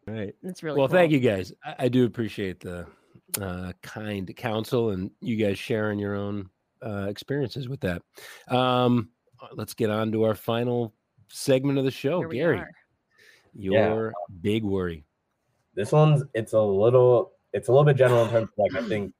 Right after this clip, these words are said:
Speaker 2: <clears throat>
Speaker 3: it's relatable. Um, but for me, I mean, coming to graduation, it's a typical, like, existential crisis, you know, like, um, this quite, well, for me right now, what I've been asking myself is, like, there's things that I say I wanna do.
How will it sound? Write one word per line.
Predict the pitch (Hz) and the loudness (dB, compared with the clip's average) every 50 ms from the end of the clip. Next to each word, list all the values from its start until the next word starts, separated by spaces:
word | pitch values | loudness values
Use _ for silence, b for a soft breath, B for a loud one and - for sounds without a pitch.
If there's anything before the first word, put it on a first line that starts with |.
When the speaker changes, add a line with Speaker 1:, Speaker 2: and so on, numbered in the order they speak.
| _ | _
Speaker 2:
<clears throat> | _ _ _ | _ _ _
Speaker 3:
it's | 98 98 95 - | -14 -14 -12 -12
relatable. | 92 90 87 90 98 101 107 107 123 131 127 127 127 - _ | -14 -8 -6 -6 -4 -4 0 2 4 4 4 2 0 -4 _
Um, | 92 98 95 92 90 92 | -4 -2 0 0 -2 0
but | 87 101 95 - | 0 0 0 0
for | - 90 | -6 -6
me, | 90 92 98 98 98 98 98 98 98 92 - - | -4 -2 -2 0 0 0 0 0 -2 -4 -4 -6
I | 90 | -6
mean, | 95 92 90 90 87 90 - | -6 -4 -6 -8 -10 -14 -10
coming | - - 101 98 98 | -2 0 0 0 0
to | 101 | 0
graduation, | 90 98 95 95 85 87 85 87 90 87 - - - 87 85 85 82 80 _ _ _ _ _ _ _ _ | 2 2 2 2 0 -2 -6 -4 -6 -4 -4 -4 -2 -2 -4 -8 -12 -14 _ _ _ _ _ _ _ _
it's | - 92 87 - | -10 -10 -10 -10
a | 82 | -4
typical, | - - 87 - - - 90 | -4 -4 -4 0 0 0 2
like, | 85 85 82 80 78 78 76 _ _ _ _ _ _ - - _ _ _ _ _ _ _ _ _ _ _ _ - | 4 4 4 2 2 0 -4 _ _ _ _ _ _ -20 -20 _ _ _ _ _ _ _ _ _ _ _ _ 0
existential | 90 92 90 - 98 92 - - 92 90 - 98 92 | 0 0 0 0 -8 0 2 2 2 4 2 -2 -2
crisis, | - - 87 87 85 85 - 90 87 85 85 - - | 2 2 2 2 2 0 -4 -6 -6 -6 -6 -8 -10
you | 90 87 | -8 -6
know, | 87 85 85 85 82 82 80 82 - _ | -4 -2 -2 -2 -2 -2 -2 -6 -10 _
like, | - 82 85 85 80 78 78 | -6 -2 -2 -2 -2 -2 -2
um, | 82 80 82 80 78 76 76 80 - - _ _ _ _ _ _ _ _ _ | -2 -2 0 -2 -2 -4 -6 -10 -12 -14 _ _ _ _ _ _ _ _ _
this | - 101 - | -10 -10 0
quite, | - 113 113 110 - | 4 4 4 4 4
well, | 117 117 107 | 2 2 2
for | - 113 | 4 4
me | 113 123 139 147 | 4 6 8 8
right | 135 131 123 120 | 8 8 8 6
now, | 120 117 113 | 6 8 8
what | 113 110 | 8 8
I've | 110 | 6
been | 104 107 | 6 4
asking | 104 104 104 - 104 | 2 0 -2 -4 -6
myself | 98 98 104 98 - | -2 0 -2 -2 0
is, | 95 | 0
like, | 95 98 90 87 - _ | 0 0 0 0 -6 _
there's | 98 101 101 - | -4 -4 0 2
things | 135 135 | 2 4
that | 127 127 | 6 4
I | 113 92 | 4 4
say | - - - 98 95 | 0 -2 0 0 2
I | 98 | 2
wanna | 98 95 92 87 82 | 0 0 -2 -6 -8
do. | 76 76 82 80 78 | -10 -12 -14 -14 -14